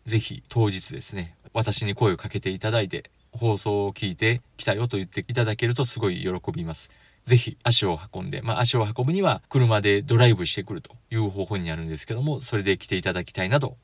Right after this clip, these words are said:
思います。ということで、今週のテーマ、マニュアル車こそ最後のアナログというテーマでお話をしていきます。最近は車に限らずなんですけども、何でもデジタル化ということで、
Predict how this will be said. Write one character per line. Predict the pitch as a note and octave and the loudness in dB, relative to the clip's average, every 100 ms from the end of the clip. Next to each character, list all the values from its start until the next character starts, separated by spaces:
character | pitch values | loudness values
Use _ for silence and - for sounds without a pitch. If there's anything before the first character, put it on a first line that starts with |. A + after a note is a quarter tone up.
| - | -10
思 | E2+ | -8
い | D#2+ F#2 | -8 -8
ま | E2+ | -8
す。 | - - - _ _ _ _ _ _ _ | -6 -8 -12 _ _ _ _ _ _ _
と | E3 | 6
い | E3 | 6
う | |
こ | D3+ | 6
と | C3+ | 6
で、 | D3 | 4
今 | C3+ D3 C3 | 4 4 4
週 | A2 | 2
の | F2+ | -2
テ | F#2 E2 | -4 -6
ー | |
マ、 | - - - | -8 -12 2
マ | B2+ | 6
ニ | D3 D#3 | 8 6
ュ | |
ア | D3+ | 6
ル | D3+ | 4
車 | - A2+ | 2 0
こ | - | 0
そ | B2+ A#2+ | 0 0
最 | - D3 | 6 6
後 | A#2+ G#2 | 6 2
の | A2+ C3 - | 2 2 6
ア | |
ナ | A#2+ A2+ | 8 8
ロ | G2 | 6
グ | F#2+ - _ - | 0 -8 _ 2
と | C#3 | 4
い | B2 | 6
う | A#2 | 4
テ | A#2 | 2
ー | G2+ | 4
マ | A2 | 4
で | |
お | C3+ | 4
話 | G#2 G2 F2 | 4 0 -2
を | F2 | -4
し | - | -4
て | F2 | -8
い | |
き | - - | -12 -8
ま | G2 | -8
す。 | - - _ _ _ _ _ - _ _ | -8 -14 _ _ _ _ _ -20 _ _
最 | - D#3 D3 | 4 6 6
近 | D#3 D3 | 4 4
は | C#3 | 4
車 | D3 D3 C#3+ | 6 6 6
に | C#3+ | 4
限 | C3 B2+ C3+ | 4 4 6
ら | C#3 | 4
ず | G#2+ | 2
な | F2+ | -2
ん | E2+ | -2
で | E2+ | -6
す | - | -6
け | F#2 | -6
ど | G#2 | 0
も、 | C#3 | 2
何 | A#2+ A#2+ | 4 4
で | C#3+ | 4
も | G#2 | 2
デ | G2+ A#2+ | 2 4
ジ | A#2 A#2+ | 4 4
タ | B2 | 4
ル | G#2+ | 2
化 | - G#2+ | 2 0
と | F2+ | 0
い | E2 | -2
う | |
こ | D#2+ F2 | -6 -8
と | D#2 | 0
で、 | A2+ | 0